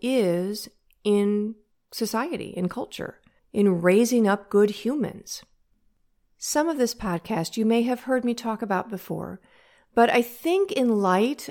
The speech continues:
of the time of year, it's important to remember.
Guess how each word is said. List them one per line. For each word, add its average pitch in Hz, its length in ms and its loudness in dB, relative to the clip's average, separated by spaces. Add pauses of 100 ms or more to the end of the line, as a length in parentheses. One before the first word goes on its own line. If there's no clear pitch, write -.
of 190 560 0 (440)
the 196 60 -8
time 202 460 0
of 196 140 0
year, 180 500 -4 (680)
it's 220 180 -4
important 214 520 0
to 185 680 -2
remember. 175 560 -6